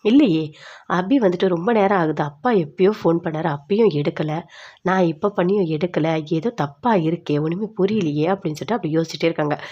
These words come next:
"இப்ப என்னங்க உங்களுக்கு ஒரு மாதிரி டென்ஷனா இருக்கா? இருங்க, நான் ஒரு வாட்டி ஃபோன் பண்ணி பார்க்கறேன்" அப்படின்னு ஆகாஷா ஃபோன் பண்றாரு. அப்பயும் அபி எடுக்கவே இல்ல.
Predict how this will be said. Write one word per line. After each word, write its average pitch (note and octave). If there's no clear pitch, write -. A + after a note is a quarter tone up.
"இப்ப G3
என்னங்க E3
உங்களுக்கு E3
ஒரு D3
மாதிரி E3+
டென்ஷனா F3
இருக்கா? D#3
இருங்க, E3+
நான் D3+
ஒரு D3
வாட்டி D#3
ஃபோன் E3+
பண்ணி D#3+
பார்க்கறேன்" D3
அப்படின்னு E3
ஆகாஷா D#3
ஃபோன் D#3
பண்றாரு. D3+
அப்பயும் F#3+
அபி D3+
எடுக்கவே E3+
இல்ல. D#3